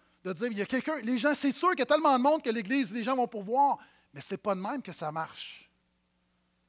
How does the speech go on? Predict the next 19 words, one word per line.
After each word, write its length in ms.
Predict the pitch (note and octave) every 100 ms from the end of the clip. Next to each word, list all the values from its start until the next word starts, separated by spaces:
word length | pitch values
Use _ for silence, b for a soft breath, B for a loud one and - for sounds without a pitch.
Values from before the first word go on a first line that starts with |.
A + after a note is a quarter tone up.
| _
Une 180 | F#3 F#3+
grande 380 | D#3+ G#3 C4 D4
Église 480 | B3+ G3 A3 A#3 G3
a 60 |
des 100 | F3
plus 180 | F3 G3
grands 220 | E3+ G#3
besoins. 480 | F#3 F#3+ D#3 G#3 C4 G3 _ _ _ _ _ _ _ _ _
Puis 80 | -
la 80 | G#3
réalité 480 | B3+ D4 B3 - D#4+
ici, 400 | C4 - D4 C#4+
on 200 | F3+ F#3+
a 80 | B3+
un 80 | G3+
Barnabas 520 | A3 G#3+ G3 A3 A3
qui 80 | E3+
dit 100 | C#3
non. 220 | E3+ D#3+